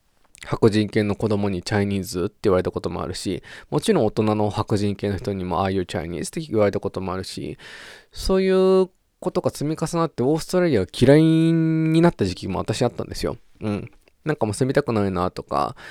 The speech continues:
嫌だなとか、好きになれないなっていう時期あったんですけど、やっぱり限界突破をして、「あ、でもしょうがないよね、私移民として生きてるし」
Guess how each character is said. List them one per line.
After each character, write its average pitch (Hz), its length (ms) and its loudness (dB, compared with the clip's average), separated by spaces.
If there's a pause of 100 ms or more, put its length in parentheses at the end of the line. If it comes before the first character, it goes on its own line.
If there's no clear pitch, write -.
(220)
嫌 120 200 4
だ 101 120 0
な 95 180 0
と 98 120 -10
か、 - 120 -6
好 92 60 -8
き - 140 -6
に 107 80 0
な 95 100 0
れ 98 60 0
な 95 100 -2
い 85 40 -4
な 90 160 -2
っ - 40 -8
て 107 140 -8
い - 0 -
う - 20 -6
時 120 120 -6
期 - 100 -10
あ - 60 -2
っ - 60 -4
た 180 100 -2
ん 151 40 0
で 107 80 2
す - 80 -8
け - 80 -6
ど、 95 180 0
や 104 80 2
っ - 40 -4
ぱ 139 100 0
り 110 60 -2
限 156 200 2
界 185 200 8
突 208 220 0
破 - 100 -2
を - 140 -6
し - 60 -10
て、 101 360 -2 (400)
「あ、 170 80 0
で 170 80 2
も 147 80 2
し - 100 2
ょ 170 60 8
う 175 60 2
が 196 100 2
な 214 100 2
い 220 40 2
よ 180 80 4
ね、 117 80 2
私 113 320 -2
移 117 60 -4
民 135 200 -2
と 156 120 2
し - 80 -6
て 165 140 -2
生 - 60 -14
き - 20 -20
て 113 160 0
る 90 100 -2
し」 90 300 -8